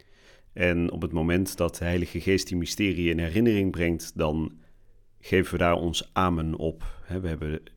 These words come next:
in een paar uitzendingen terug hebben we gehoord wat amen betekent, hè. Dat heeft te maken met trouw, vertrouwen. Ik vertrouw datgene wat ik zie en hoor gebeuren. Dus een herinnering die oproept tot geloof, tot een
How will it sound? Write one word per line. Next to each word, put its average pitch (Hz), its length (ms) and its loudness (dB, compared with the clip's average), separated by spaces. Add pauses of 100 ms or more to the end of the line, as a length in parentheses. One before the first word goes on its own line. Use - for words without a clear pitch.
(180)
in 82 120 -6
een 78 440 -6
paar 82 160 -4
uitzendingen 80 520 -2
terug - 280 -2
hebben 82 180 -2
we 78 100 -4
gehoord 85 300 -4
wat - 200 -8
amen 92 420 2
betekent, 80 720 -4
hè. 95 100 -8 (600)
Dat - 160 -14
heeft 76 160 -6
te - 80 -6
maken 76 240 -2
met - 180 -8
trouw, 80 400 2
vertrouwen. 78 640 -2
Ik 78 80 -8
vertrouw 95 540 4
datgene 87 560 0
wat 73 160 -4
ik - 120 -6
zie 98 280 -2
en 82 100 -2
hoor 78 260 -2
gebeuren. 76 560 -6 (1300)
Dus - 560 8 (240)
een 117 100 8
herinnering 123 480 8
die 110 260 4
oproept 139 580 0
tot 107 220 4
geloof, 110 540 4
tot - 460 0
een 95 400 0